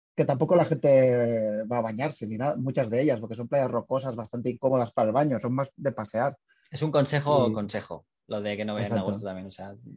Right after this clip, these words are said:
Speaker 2: vale.
Speaker 1: ¿Y dónde no iría? Eso me cuesta más decirlo, oye, mira lo que te digo. Hombre, yo creo que hay sitios que están ya muy trillados, eh,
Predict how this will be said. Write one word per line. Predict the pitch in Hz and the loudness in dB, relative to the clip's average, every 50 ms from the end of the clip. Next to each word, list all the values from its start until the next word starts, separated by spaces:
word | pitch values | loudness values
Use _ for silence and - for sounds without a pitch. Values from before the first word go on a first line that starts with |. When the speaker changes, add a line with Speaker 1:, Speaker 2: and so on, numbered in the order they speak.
| - - - _ _ | -20 -20 -20 _ _
Speaker 2:
vale. | - 113 107 95 92 - 160 - - - - - - - - - - - 110 113 - | -10 -8 -8 -8 -8 -12 -16 -18 -20 -20 -20 -20 -20 -20 -20 -20 -20 -20 -20 -6 2
Speaker 1:
¿Y | - 156 | 4 6
dónde | 156 180 196 214 220 | 8 8 8 8 8
no | 208 208 | 8 8
iría? | 190 190 208 208 185 131 117 135 - - _ _ _ _ _ _ _ _ _ _ _ _ _ _ _ _ _ _ _ _ _ - | 8 10 10 10 8 8 6 4 0 -4 _ _ _ _ _ _ _ _ _ _ _ _ _ _ _ _ _ _ _ _ _ -2
Eso | 156 160 196 180 | 0 2 4 4
me | 180 | 4
cuesta | 165 175 - - 160 | 4 4 4 4 2
más | 156 147 131 | 2 2 2
decirlo, | 131 123 131 160 156 131 120 120 | 0 0 -2 -2 -2 0 0 0
oye, | 139 139 127 113 - - _ - | 0 0 -2 -4 -6 -8 _ -6
mira | 131 131 | -4 -2
lo | 131 127 | -2 -2
que | 127 | -2
te | 113 113 | -4 -4
digo. | 107 135 117 113 117 | -4 -4 -4 -4 -4
Hombre, | - 160 143 131 123 | -2 -2 0 0 0
yo | 139 | 0
creo | 139 175 170 | 0 2 2
que | 156 147 | 2 2
hay | - | 0
sitios | - 151 135 147 - | -2 -4 -6 -6 -6
que | - 123 | -8 -6
están | - - 127 | -6 -4 -2
ya | 135 127 | -2 -2
muy | 131 127 127 | -2 -2 -4
trillados, | - 131 120 117 123 135 123 - 139 - _ _ _ _ _ _ _ _ _ _ _ _ _ - | -4 -2 -2 0 0 0 -2 -4 -6 -10 _ _ _ _ _ _ _ _ _ _ _ _ _ -8
eh, | 127 123 113 107 104 98 98 98 101 101 98 98 98 95 | -4 -2 -2 -2 -2 -2 -4 -6 -6 -6 -6 -8 -10 -12